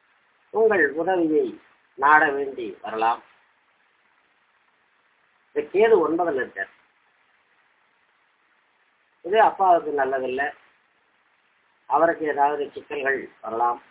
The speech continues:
அவருக்கும் உங்களுக்கும் இடையிலான உறவு பாதிக்கலாம். அதே போல இந்த அப்பா வழி உறவுகள், அந்த வகையிலையும் பிரச்சனைகள் வரலாம்.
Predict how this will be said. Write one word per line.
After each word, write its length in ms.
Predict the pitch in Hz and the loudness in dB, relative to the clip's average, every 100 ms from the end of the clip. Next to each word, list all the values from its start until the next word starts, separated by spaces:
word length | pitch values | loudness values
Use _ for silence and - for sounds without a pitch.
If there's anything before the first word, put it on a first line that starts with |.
| _ _ | _ _
அவருக்கும் 500 | - 127 143 147 156 | -6 -4 -4 -4 -4
உங்களுக்கும் 520 | 147 135 139 135 143 131 | -4 -2 -6 -8 -8 -8
இடையிலான 480 | 131 139 131 123 123 | -6 -6 -6 -6 -6
உறவு 380 | 120 135 139 | -6 -4 -4
பாதிக்கலாம். 580 | 107 107 110 107 110 120 - _ _ _ _ _ _ _ _ _ _ _ _ _ _ _ _ _ _ _ _ _ _ _ _ _ _ _ _ _ _ | -6 -6 -6 -4 -4 -6 -10 _ _ _ _ _ _ _ _ _ _ _ _ _ _ _ _ _ _ _ _ _ _ _ _ _ _ _ _ _ _
அதே 220 | - 190 | -4 -2
போல 240 | 175 175 160 | 0 2 2
இந்த 140 | 143 | 4
அப்பா 280 | 131 - 170 | 2 4 4
வழி 220 | 147 135 | 4 -2
உறவுகள், 440 | 127 131 135 107 - _ _ _ _ _ _ _ _ _ _ _ | -4 -6 -6 -8 -12 _ _ _ _ _ _ _ _ _ _ _
அந்த 240 | 127 147 156 | -6 -2 -2
வகையிலையும் 560 | 151 147 139 135 156 226 - _ _ | 0 -2 -2 -4 -4 -8 -14 _ _
பிரச்சனைகள் 640 | - 139 151 139 123 160 208 _ _ | -10 -8 -4 -2 -2 -4 -10 _ _
வரலாம். 440 | 107 107 113 117 | -8 -4 -4 -6